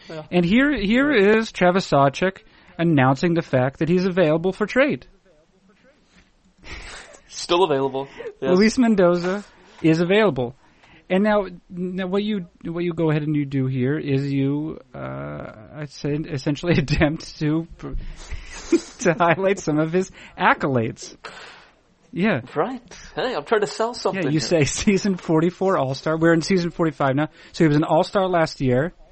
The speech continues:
Speaker 2: You say season forty-four All-Star. <laughs> You, you, cool. Now, we don't necessarily know what the criteria for,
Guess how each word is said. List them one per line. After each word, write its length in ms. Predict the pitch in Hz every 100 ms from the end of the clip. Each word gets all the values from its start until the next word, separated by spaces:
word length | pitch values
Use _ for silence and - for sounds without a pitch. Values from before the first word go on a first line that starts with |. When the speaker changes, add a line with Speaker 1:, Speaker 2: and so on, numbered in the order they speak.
| _ - - - -
Speaker 2:
You 80 | 202
say 240 | - 262
season 460 | 247 - 226 240 233
forty-four 640 | - 214 226 - - 226 180
All-Star. 580 | 185 180 - 151 156 185
<laughs> 40 | _ _ _ _ _ - - - _ - - - - 277 277 285 269 226
You, 220 | 202 196 196
you, 260 | 185 196 185
cool. 280 | 180 196 - - _ - -
Now, 240 | - 180 165
we 140 | 165
don't 260 | 226 247 190
necessarily 640 | 196 180 160 170 170 160
know 240 | 156 156 151
what 240 | 147 -
the 60 | -
criteria 760 | 156 131 - 170 156 131 120
for, 480 | - - 135 127